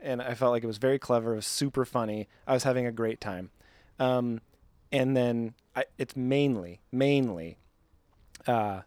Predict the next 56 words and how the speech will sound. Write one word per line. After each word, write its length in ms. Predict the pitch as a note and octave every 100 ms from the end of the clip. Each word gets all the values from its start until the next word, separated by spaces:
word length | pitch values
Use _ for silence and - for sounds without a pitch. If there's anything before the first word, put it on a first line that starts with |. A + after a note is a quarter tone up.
| _
the, 180 | B2+ A#2
the 100 | A#2
battle 300 | A2+ G#2+ A2+
mechanic 400 | G#2+ - G2 F#2
just 180 | - -
makes 220 | A#2 A2 A#2
it 100 | -
so 100 | G#2
that 180 | G#2+ G2+
I, 180 | G#2+ G#2 -
I 140 | A2+ A#2
almost 380 | C3 B2+ A#2+ -
felt 180 | A#2+ A#2+
like 340 | A2+ G#2+ - - _ - _
I 100 | C#3
would 180 | C3+ A#2+
rather 340 | C3 B2+ C3 B2
they 200 | B2 A2+
just 400 | A#2+ A2+ - - -
give 220 | C3+ A#2
me 200 | A#2+ A#2
books 400 | G#2+ A#2 - -
of 140 | A2 G#2
the 100 | G#2+
story 420 | - F3+ B2+ G2
to 140 | G#2+
read 300 | F2+ F2+ G#2 -
<laughs> 100 | -
and, 160 | - C3
like, 280 | A#2+ - -
have 180 | B2+ A#2+
a 60 |
choose 280 | - C3 A#2+
your 100 | A#2+
own 60 | G#2+
adventure 420 | G2+ A#2+ - A2+
stuff. 320 | - F2 - - - -
They 80 | C#3
also 180 | E3 D#3+
had 80 | C#3
some 120 | C3
pretty 180 | - B2
good 180 | A#2 G2+
puzzles 640 | B2+ A#2+ B2 A2+ - - - - - -
that 300 | C3 B2+ B2
also 220 | B2+ C3+ B2
didn't 140 | A#2+
require 260 | A2+ A#2 G#2+
too 140 | B2
much 160 | A2 G#2+
work, 160 | G#2+ -
but 120 | C#3
were 80 | B2
really 220 | C#3 B2
gratifying. 640 | A2 A2+ A#2 B2 A#2+ A#2+ A#2+
Uh, 300 | G#2+ G#2